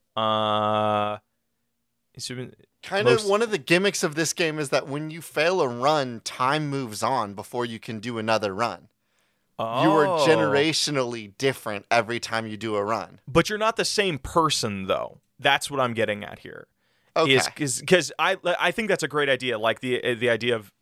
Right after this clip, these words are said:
Speaker 1: like, a hundred years passed and your, what you built is in tatters and ruins and all that stuff. Um, that's not what I'm getting at here. What I'm getting at here is that you meet yourself that previously died, and they have a hundred years worth of,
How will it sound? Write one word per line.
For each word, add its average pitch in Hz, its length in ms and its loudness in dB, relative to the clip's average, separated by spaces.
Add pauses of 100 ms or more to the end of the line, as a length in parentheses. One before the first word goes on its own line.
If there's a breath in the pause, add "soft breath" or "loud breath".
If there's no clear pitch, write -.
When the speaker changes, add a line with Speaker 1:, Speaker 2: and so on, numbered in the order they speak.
(140)
Speaker 1:
like, 120 200 2
a 107 60 2
hundred 123 340 -2
years 117 180 -2
passed 110 400 0
and 110 100 -8
your, 107 200 -4
what 117 280 2
you 117 120 -6
built 113 320 0
is 110 120 -6
in 110 140 -10
tatters 110 480 -2
and 104 160 -16
ruins 110 400 -4
and 107 80 -6
all 104 120 -2
that 98 140 -2
stuff. - 240 -12 (520 soft breath)
Um, 131 320 0 (100)
that's 156 220 0
not 160 160 -2
what 143 80 2
I'm 127 100 0
getting 110 240 -2
at 104 80 -6
here. 101 160 -6
What 123 140 -2
I'm 160 100 0
getting 156 240 0
at 123 100 0
here 120 180 0
is 110 160 -6
that 107 260 0 (260 soft breath)
you 190 540 -4 (160)
meet 151 340 -2
yourself 143 960 0
that 120 220 0
previously 131 500 -2
died, 107 540 0
and 117 160 0
they 131 140 2
have 139 340 -2
a 120 100 -2
hundred 160 560 -4
years 139 340 -2
worth 123 360 0
of, 104 280 -6